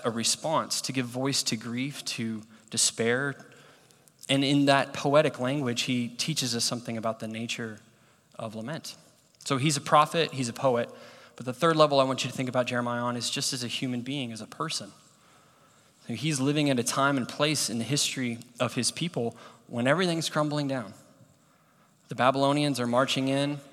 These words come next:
they're gonna tear down the temple, people are gonna be dragged away into exile, including him. Things are not going very well. And he's a person. He, yes, he's a poet. Yes, he's a prophet.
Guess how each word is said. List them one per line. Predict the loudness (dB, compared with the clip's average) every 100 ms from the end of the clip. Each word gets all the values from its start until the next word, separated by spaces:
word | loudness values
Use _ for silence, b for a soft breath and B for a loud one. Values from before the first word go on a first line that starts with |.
| B B B -8
they're | -4
gonna | -4
tear | -2 0 2
down | 2 0
the |
temple, | 0 -4 -2 -4 -6 -8 B B B B B _ _ _ _ _ _ _ _ _ _
people | -6 -2 0
are |
gonna | 2
be | 0
dragged | 0 4 4 2
away | 2 4 4 4
into | 0 0 0
exile, | 0 0 0
including | 0 -2 -4 -4
him. | -4 -4 -6 -14 -20 -20 b b b b b -6
Things | -2 2
are |
not | 6 4 4
going | 2 2
very | 2 0
well. | 0 -2 -4 -12 -20 -20 _
And | -6
he's | -2 0 0 0
a | 0 0
person. | 0 -2 -2 -6 -10
He, | -4 -2
yes, | 2 2 2
he's | -2
a | -2
poet. | 2 2 0 -8 B B B
Yes, | -2 0
he's | 0
a | -2
prophet. | 2 2 2 -4